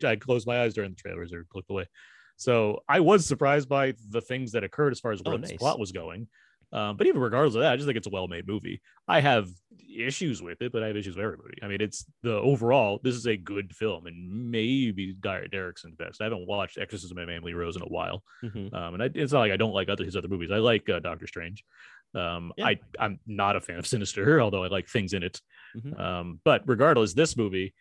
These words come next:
Speaker 1: I get what you're saying as far as the kind of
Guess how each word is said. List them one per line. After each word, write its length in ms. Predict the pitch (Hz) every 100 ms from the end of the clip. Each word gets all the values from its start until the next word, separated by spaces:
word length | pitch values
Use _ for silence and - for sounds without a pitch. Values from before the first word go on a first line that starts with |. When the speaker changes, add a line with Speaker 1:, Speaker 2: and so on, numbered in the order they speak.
| _ _ _ _ _ _ 139
Speaker 1:
I 100 | 139
get 220 | 175 226
what 100 | 156
you're 140 | 123
saying 340 | - 226 233 127
as 100 | -
far 240 | 131 117
as 120 | 107
the 100 | 92
kind 220 | 107 120 104
of 160 | 92